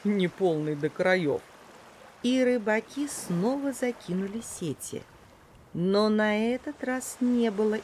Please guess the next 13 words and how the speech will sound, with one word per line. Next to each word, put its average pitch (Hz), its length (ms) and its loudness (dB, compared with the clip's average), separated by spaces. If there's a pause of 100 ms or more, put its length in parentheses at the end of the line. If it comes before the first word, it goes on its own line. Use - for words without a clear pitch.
им 214 260 0
удачи. 185 580 -2 (540)
Пустые 185 500 0
сети - 460 -4
вытащили 147 580 -4
ловцы. 143 560 -4 (720)
И 226 160 4
малые 262 640 2
рыбешки 233 720 2
не 170 180 -2
поймали. 175 800 2 (360)
Рыбаки 160 560 -2
приуныли, 185 960 -2